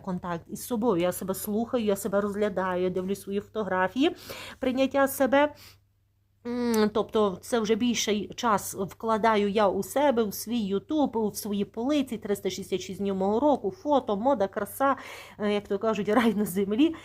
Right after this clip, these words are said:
Так, так, с-, прийняття себе, що зі мною все ок, я ок, тому що я на основі зв'язку з мамою, з Іцхаком, з Прищенком, там, Дилцом,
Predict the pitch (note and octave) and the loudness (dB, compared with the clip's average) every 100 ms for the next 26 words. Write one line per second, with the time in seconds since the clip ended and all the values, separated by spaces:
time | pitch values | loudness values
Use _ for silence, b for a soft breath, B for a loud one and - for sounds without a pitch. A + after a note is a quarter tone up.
0 | B _ A3+ G3 - - - G#3 G3 G3 | B _ -4 -4 -6 -8 -2 -2 -2 -8
1 | E3+ - G3 C4 B3+ A#3 A#3+ C4+ A#3 - | -8 -10 -6 -2 -2 -2 0 2 2 2
2 | G3+ E3+ F#3 F#3 B3+ E4+ B B B - | -2 0 2 4 2 0 B B B -4
3 | A3+ A#3+ A3+ C#4+ B3 G3 - A#3 - F#3+ | -2 0 -2 -2 -2 -4 -2 -2 0 -2
4 | F3+ F3+ B3 - F#3+ A3 G3 - F3+ E3 | 2 4 2 -2 -4 -2 -2 -2 -2 0
5 | A3 - - G#3+ G3 G3 - E3+ F#3+ F3+ | 0 -4 -6 -4 -4 -4 -4 -2 0 0
6 | F#3 F#3 - G3+ E3+ E3 - F#3 D#3+ F#3+ | 0 0 -2 -2 -2 -4 -6 -12 -6 -6
7 | - - F#3 D3+ D3+ F#3 G#3 B3 B3 A3+ | -6 -6 -4 -4 -2 -2 0 -2 -2 -2
8 | A#3 A3 - - - F#3 A3 A#3 F3+ D#3 | -2 -4 -8 -12 -6 0 0 -2 -6 -6
9 | - - F#3 A#3+ - G3+ G3+ F#3 G3 E3+ | -12 -6 -4 -2 -4 -8 -6 -6 -4 -4
10 | D3 F#3 B3+ G#3+ - G3+ | -2 0 0 -4 -2 -2